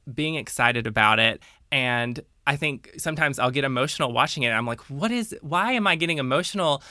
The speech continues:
Why, how do I have such a deep connection to this that it makes me so emotional?" But it was just so exciting, you know, as a nine-year-old, um, to,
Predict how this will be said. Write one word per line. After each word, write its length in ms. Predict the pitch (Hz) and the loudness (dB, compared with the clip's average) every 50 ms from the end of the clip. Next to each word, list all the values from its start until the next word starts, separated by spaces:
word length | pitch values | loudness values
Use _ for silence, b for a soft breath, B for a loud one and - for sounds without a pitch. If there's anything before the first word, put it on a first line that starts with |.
| B B B B B | B B B B B
Why, 180 | - 151 175 175 - | 0 2 2 2 2
how 180 | - - 196 | 2 2 2
do 120 | 214 233 214 | 4 4 4
I 60 | 185 | 2
have 200 | 170 180 156 - | 2 2 -2 -2
such 180 | - 175 - | -4 -6 -4
a 80 | - 147 | -4 -6
deep 320 | 127 - - 147 156 - | -6 -4 -6 -6 -6 -6
connection 460 | - - 156 139 139 147 - - 147 123 | -8 -8 -4 -4 -4 -4 -4 -4 -6 -6
to 80 | 135 | -2
this 220 | 120 123 123 123 - | -2 -2 -2 -2 -2
that 140 | - - | -4 -4
it 200 | 123 104 - - b b b b | -4 -4 -6 -10 b b b b
makes 280 | - 139 139 135 - - | -4 -2 -2 -2 -2 -6
me 40 | 143 | -6
so 140 | 143 - 143 | -4 -2 -2
emotional?" 380 | 139 139 147 170 - 170 135 | 0 0 0 -2 -2 -2 -2
But 120 | 123 135 127 | 0 0 0
it 120 | 120 - | 0 -2
was 160 | 131 135 123 | -4 -6 -6
just 260 | - - 135 - - | -6 -8 -8 -8 -4
so 200 | - 151 147 165 | -2 0 0 0
exciting, 640 | 180 170 - - - 165 175 180 156 131 123 120 120 131 | -2 -4 -4 0 2 2 4 4 4 2 2 2 0 -2
you 80 | 131 | -2
know, 120 | 120 113 113 | -2 -2 -2
as 200 | 110 117 120 135 | -2 -4 -4 -2
a 40 | |
nine-year-old, 920 | 131 131 127 117 131 151 165 165 151 135 123 107 110 - 90 104 202 - B B B B B B | -4 -2 0 0 0 0 -2 -2 -4 -4 -2 -2 -4 -4 -6 -10 -12 -14 B B B B B B
um, 560 | - 131 127 123 117 117 117 120 120 101 - - | -2 0 0 2 0 -2 -4 -6 -10 -14 -12 -12
to, 520 | - - - 135 131 127 131 131 127 113 | -10 -6 -4 -4 -4 -4 -4 -6 -8 -8